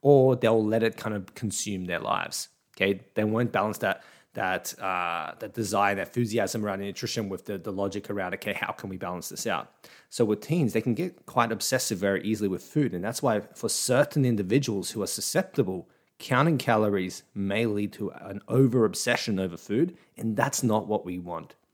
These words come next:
I'll always say time and time again that flexible dieting can be a great tool, and I use it myself, but it is not for everyone. That's why I do not use it necessarily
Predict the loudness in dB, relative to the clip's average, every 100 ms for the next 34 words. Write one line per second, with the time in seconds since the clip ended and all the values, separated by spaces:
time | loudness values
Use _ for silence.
0 | _ _ _ 2 4 6 6 6 4 0
1 | 2 -2 -2 -2 -6 -6 -6 -6 -6 -8
2 | -8 -6 -4 0 2 2 0 -4 -6 -6
3 | -4 -2 -2 -2 -2 -2 -4 -4 -2 -2
4 | -2 -2 -2 -2 -2 -4 -6 -6 -6 -4
5 | 0 -2 -2 -4 -2 -2 -4 -4 -4 0
6 | 0 0 -4 -4 -4 -2 -4 -8 -10 -8
7 | -4 -2 0 -2